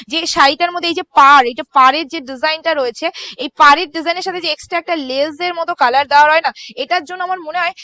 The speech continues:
বেশি আরো বেশি খেলে, মানে আরো বেশি আরো বেশি সুন্দর বেশি খেলে। তো তোমাদের কেমন লাগছে অবশ্যই জানাও। চলো, ভিডিও করতে, ভিডিও ছাড়তে একটুই মন চায় না।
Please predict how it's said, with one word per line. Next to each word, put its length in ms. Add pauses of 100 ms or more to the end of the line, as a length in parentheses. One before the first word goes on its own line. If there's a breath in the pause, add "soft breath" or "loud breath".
(160 loud breath)
বেশি 420
আরো 220
বেশি 260
খেলে, 380
মানে 200
আরো 260
বেশি 260
আরো 160
বেশি 160
সুন্দর 300
বেশি 220
খেলে। 320 (280 loud breath)
তো 160
তোমাদের 320
কেমন 220
লাগছে 220
অবশ্যই 360
জানাও। 220
চলো, 100
ভিডিও 300
করতে, 440
ভিডিও 320
ছাড়তে 380
একটুই 440
মন 280
চায় 200
না। 100